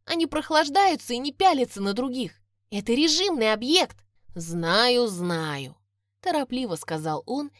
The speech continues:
и принялся со скучающим видом разглядывать чертежи. «И я как раз пришел немного потрудиться. Давай-ка, освежи мои знания конструкции истребителей». Она даже отшатнулась. «С какой стати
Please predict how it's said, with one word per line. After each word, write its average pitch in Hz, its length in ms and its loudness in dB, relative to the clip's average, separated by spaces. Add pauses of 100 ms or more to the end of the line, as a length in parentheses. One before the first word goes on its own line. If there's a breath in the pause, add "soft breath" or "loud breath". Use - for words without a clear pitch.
(140 soft breath)
и 311 120 -2
принялся 240 520 -2
со 175 140 -8
скучающим 170 640 -4
видом 247 400 -4
разглядывать 165 600 -4
чертежи. 165 640 -6 (580)
«И 170 100 -4
я 175 280 4
как 160 220 -2
раз 190 240 2
пришел 185 460 -2
немного 165 400 -2
потрудиться. 165 720 -6 (420)
Давай-ка, 190 500 6 (180 soft breath)
освежи 196 420 -2
мои 185 200 2
знания 185 440 0
конструкции 165 580 -4
истребителей». 160 720 -8 (600)
Она 262 560 -2
даже 170 420 -2
отшатнулась. 196 840 -6 (400)
«С - 120 -12
какой 311 420 2
стати - 540 0